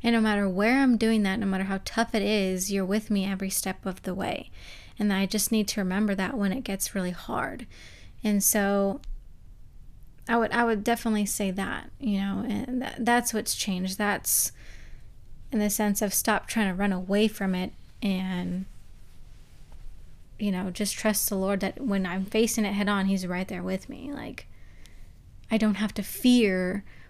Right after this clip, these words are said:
or s-, or think that I'm inadequate. Um, you know, and, and so when it comes to, like, work-life priorities, it's, it's handling my business when it com-, when performance anxiety wants to take over and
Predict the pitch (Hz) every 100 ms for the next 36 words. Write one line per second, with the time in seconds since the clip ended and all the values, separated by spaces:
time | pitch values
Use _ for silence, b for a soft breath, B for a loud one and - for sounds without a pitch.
0 | B - 240 196 - - - 214 214 208
1 | 202 196 196 - - - - - - 220
2 | 214 214 214 - - - - - b b
3 | b b b - - 196 185 - - 247
4 | - - - - - - - - - -
5 | - 214 190 185 185 196 - - 240 196
6 | 214 208 - 208 196 202 - 208 - 190
7 | 196 247 247 185 185 - 185 175 175 180
8 | 175 180 - - - B B B B B
9 | B - - - - - - - 214 -
10 | 226 220 208 208 202 185 180 220 226 214
11 | 190 190 196 190 - 208 196 269 202 -
12 | - 214 214 208 202 196 180 196 196 185
13 | 180 - - - 196 202 196 180 180 180
14 | 185 175 175 170